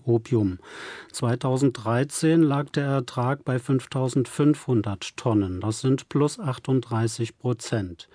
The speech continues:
Die Drogenökonomie floriert also noch immer, sagt auch Frank-Walter Steinmeier, gibt er zu.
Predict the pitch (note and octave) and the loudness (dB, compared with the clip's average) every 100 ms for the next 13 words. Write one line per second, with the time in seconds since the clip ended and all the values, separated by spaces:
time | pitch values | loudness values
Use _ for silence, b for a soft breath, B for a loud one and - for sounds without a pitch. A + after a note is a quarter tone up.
0 | B B B B B B2 B2 A#2 D3+ F#3+ | B B B B B -4 0 4 6 6
1 | F3 E3 E3 D#3 D#3 D3+ C#3 C#3+ D#3+ F#3 | 6 4 2 4 6 6 6 6 6 4
2 | - C#3 C3 A2 B2 D3 D#3+ B3+ D3+ C#3 | 0 2 2 4 4 4 2 0 0 2
3 | B2 B2+ A#2+ - G3 C3 D#3 F#3 A#3 C4+ | 4 4 2 0 2 4 4 4 0 -2
4 | C#3+ A2 A#2+ B2 - - C3 A#2 - - | 0 2 2 0 -4 -2 0 0 -2 0
5 | B2+ A#2 A#2 A#2+ - B2+ C3+ C#3 D3+ D#3+ | 2 2 0 0 0 2 4 4 4 4
6 | F#3 A3 G3 A2+ B2 B2 - D#3 A#2+ A#2 | 2 0 -2 2 0 0 -2 0 2 2
7 | A2+ - C3+ F3 | -2 2 4 4